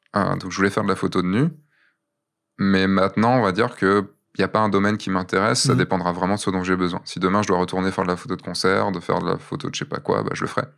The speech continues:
Speaker 1: Parce que j'aurai besoin pour ça.
Speaker 2: Et en parlant des mises en scène, justement, euh, je fais le rapprochement avec le Turc,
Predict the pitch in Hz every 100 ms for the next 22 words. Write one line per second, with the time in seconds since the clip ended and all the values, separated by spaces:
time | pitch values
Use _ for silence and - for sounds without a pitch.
0 | _ _ - 87 - 95 92 82 85 82
1 | 98 104 - - - - _ _ _ _
2 | _ _ _ _ _ _ _ _ _ _
3 | _ _ 151 117 123 123 131 131 123 127
4 | 120 147 127 127 127 131 117 107 123 -
5 | 113 113 - 123 110 - 120 113 113 -
6 | 165 -